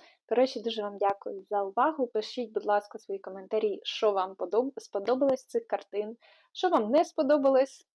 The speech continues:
Я нормально до критики відношусь. Е, коротше, вже багато мені років, я не ображаюсь, якщо ви скажете, не дай Боже, вам щось не подобається. Також пишіть, скільки робіт ви намалювали за цей рік,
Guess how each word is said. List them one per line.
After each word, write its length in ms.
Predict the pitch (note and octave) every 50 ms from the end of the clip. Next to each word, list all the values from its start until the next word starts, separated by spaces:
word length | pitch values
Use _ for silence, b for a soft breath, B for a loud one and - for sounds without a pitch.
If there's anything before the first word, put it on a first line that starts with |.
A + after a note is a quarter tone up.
| _
Я 200 | - B3+ D4 D4+
нормально 380 | C#4 B3+ B3 A#3 G#3+ G3+ G3 F#3+
до 120 | F#3 F#3+
критики 420 | - - G3 F#3+ - G3 - - F#3+
відношусь. 760 | F#3+ G3 G3 G#3+ C4 D#4 D#4 - B3 A3+ A3+ - _ _ _ G#3
Е, 280 | F#3+ F#3+ F#3+ G3 G3 - _ _ _ _ _ _ _ _
коротше, 340 | - G#3 F#3+ F#3+ - -
вже 140 | G#3 - A#3+
багато 360 | A3 A#3+ A#3 A3+ A3 - A3
мені 240 | G#3 G#3 G#3 G#3 G#3
років, 360 | A3 C#4 D4+ - - A3+ G#3+ - _
я 260 | - A3 G#3+ A3 G#3+ G#3+
не 300 | G#3+ G#3+ G#3 G3+ F#3+ -
ображаюсь, 720 | G#3+ G#3+ A3+ A3+ A3 A3 G#3+ G3 F#3+ F3+ F#3 F#3+ - -
якщо 220 | A3 - - A3
ви 80 | F#3+ G3
скажете, 500 | - - - A#3+ B3 A#3 - - - F#3+
не 140 | F#3 G3 F#3
дай 220 | F3+ F#3+ F#3+ G3
Боже, 360 | F#3 F3+ G#3 B3+ C#4+ C4 A#3
вам 220 | F#3+ F3 F#3+ G3+ G3 -
щось 360 | - - - F#3 F#3 - -
не 80 | F3+
подобається. 720 | E3+ - F#3+ F3 E3 F3 E3+ - - G2 F#3 F#3 - _ _ B B B B B B B B B B B _ _
Також 380 | C4 C4 C#4 C#4 C4 A3+ -
пишіть, 540 | - _ G#3 - - - - A3+ A3 G#3+ -
скільки 760 | - - - - A3+ A3+ A3 - _ - - G3+ F#3+ F#3+ F#3+ - b b b b b b b b _ _ _
робіт 560 | - A3+ A3 G#3 - G#3 A3 B3 - - - _ _ _ _ _ _ _ _ _ _
ви 120 | A3 A3+
намалювали 680 | A#3+ A#3+ A#3+ A#3+ A#3+ A3+ A3+ A#3 A#3 A#3 A3+ A3+ A3 -
за 160 | - - G3+ G3
цей 260 | - - A3+ G#3+ G#3+
рік, 260 | G#3+ G#3+ G#3 G#3 _